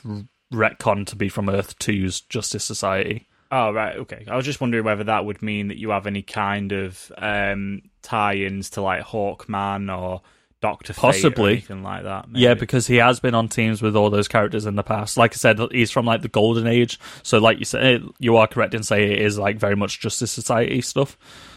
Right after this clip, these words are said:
Speaker 1: So there is a possibility there for crossover if they wanna put a Lantern in the Black Adam film.
Speaker 2: Very cool.
Speaker 1: Um, mm. So, yeah, casting calls.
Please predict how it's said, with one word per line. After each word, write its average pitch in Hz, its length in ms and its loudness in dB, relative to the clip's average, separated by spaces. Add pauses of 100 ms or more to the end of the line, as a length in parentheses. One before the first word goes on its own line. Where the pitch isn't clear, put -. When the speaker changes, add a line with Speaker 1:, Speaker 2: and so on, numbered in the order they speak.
(120)
Speaker 1:
So 98 520 4 (160)
there 104 140 2
is 113 120 2
a 120 60 2
possibility 117 640 0
there 110 180 2
for - 120 -8
crossover 113 580 0
if 120 100 0
they 107 100 -2
wanna 107 200 2
put 113 180 0
a - 20 0
Lantern 110 460 -2
in 107 140 2
the 107 160 2
Black 107 260 -4
Adam 107 240 2
film. 120 240 -2 (380)
Speaker 2:
Very 101 260 -8
cool. 101 120 -2
Speaker 1:
Um, 95 400 0 (440)
mm. 117 400 -8 (420)
So, 117 180 2
yeah, 120 320 4 (200)
casting 147 380 -6
calls. 127 340 -12